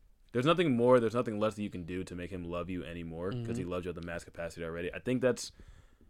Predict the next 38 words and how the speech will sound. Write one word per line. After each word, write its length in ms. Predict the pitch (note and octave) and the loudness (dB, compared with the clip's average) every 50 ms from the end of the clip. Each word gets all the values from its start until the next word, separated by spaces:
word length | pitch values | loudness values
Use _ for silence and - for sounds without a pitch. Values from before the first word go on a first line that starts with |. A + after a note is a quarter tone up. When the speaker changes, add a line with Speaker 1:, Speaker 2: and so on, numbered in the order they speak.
| - - - - - - _ | -20 -20 -20 -20 -20 -20 _
Speaker 1:
hard 340 | - - - A#2 A#2 A#2 G#2+ | -12 0 4 6 6 6 4
to 180 | - A#2 A2 F#2+ | 0 -4 -4 -2
understand 800 | F#2 G#2 G#2 G2 F2+ - - - - G2 G2 F#2+ F#2 F2+ E2+ - - | -2 -4 -4 -4 -6 -8 -10 -10 -8 -6 -6 -4 -6 -8 -10 -12 -10
at 160 | - F2 E2+ - | -10 -10 -10 -10
first 460 | - F2 E2+ E2 D#2+ - - - - - - | -10 -10 -8 -8 -8 -10 -14 -18 -20 -20 -18
when 380 | - E2+ F2+ F#2 F#2 F2+ F2 E2+ | -14 -10 -8 -6 -6 -6 -8 -8
you 260 | E2 E2+ F2+ F#2+ G2 | -8 -8 -6 -2 0
are 100 | G2 F#2+ F2+ | 0 0 -2
looking 500 | F2+ F#2 G2 G2 - G2+ G2 F#2+ E2 - | -2 -4 -6 -6 -6 -8 -10 -10 -10 -12
at 320 | E2 E2+ E2+ E2 - - - - - - - - _ - - - - - - _ - - _ _ _ _ - | -12 -12 -12 -12 -14 -16 -18 -18 -18 -18 -20 -20 _ -20 -20 -20 -20 -20 -20 _ -20 -20 _ _ _ _ -6
all 240 | F2+ F#2 F#2 F#2 | -4 -4 -4 -4
of 120 | F#2 F2 F2 | -6 -8 -8
your 100 | F2 E2 | -12 -14
flaws. 640 | - - - F2 F2 F2 E2+ D#2+ D#2+ - - - - _ _ - _ - - - - - - - - _ _ _ _ _ - _ - - - - - _ - _ - _ | -14 -14 -12 -10 -8 -8 -8 -8 -10 -12 -16 -18 -20 _ _ -20 _ -20 -20 -20 -20 -20 -20 -20 -20 _ _ _ _ _ -20 _ -20 -20 -20 -20 -20 _ -20 _ -20 _
But 140 | - F#2 G2 | -8 -6 -4
even 240 | A2+ A#2+ A#2 A#2+ | -4 -2 -2 -2
though 140 | A#2 A#2+ A#2 | -2 -2 -2
you 200 | A2 G2+ G#2 G#2 | -2 -2 -4 -6
have 340 | - - - G#2+ A2+ A2 G#2 | -8 -6 -4 -2 -2 -2 -2
flaws, 600 | - - - F#2+ F2+ F2 E2+ E2+ - - - - - - - _ - - - - - - - _ _ _ _ _ - - - _ - _ _ _ _ - - - - - - _ _ _ _ | -6 -10 -8 -6 -6 -4 -6 -6 -10 -14 -18 -20 -20 -20 -20 _ -20 -20 -20 -20 -20 -20 -20 _ _ _ _ _ -20 -20 -20 _ -20 _ _ _ _ -20 -20 -20 -20 -20 -20 _ _ _ _
he 200 | - - - A2+ | -20 -10 -6 -4
looks 240 | G#2+ A2+ A2 G2+ - | -2 -2 -2 -2 -4
past 280 | - - G2+ G2 G2 - | -6 -4 -2 -2 0 -2
that 60 | G2+ | -2
and 80 | F2+ F#2 | -4 -4
he 40 | F2+ | -6
still 160 | - G2 F#2+ | -6 -6 -6
gives 180 | F2+ F#2 E2+ | -6 -6 -8
you 80 | F2+ F2 | -8 -10
a 20 | |
brand 220 | D#2 E2 E2 E2 D#2+ | -8 -8 -10 -10 -10
new 80 | D#2 | -10
name. 240 | C#2+ D2 D2+ C#2+ - - _ _ - _ _ _ _ _ - _ _ _ _ | -10 -12 -12 -14 -14 -18 _ _ -20 _ _ _ _ _ -20 _ _ _ _
You 100 | - F#2 | -8 -6
know 80 | F#2+ F#2+ | -4 -4
what 100 | F#2+ F#2+ | -4 -4
I 40 | F2+ | -4
mean? 260 | F2 F2 F2+ F#2 | -6 -6 -8 -8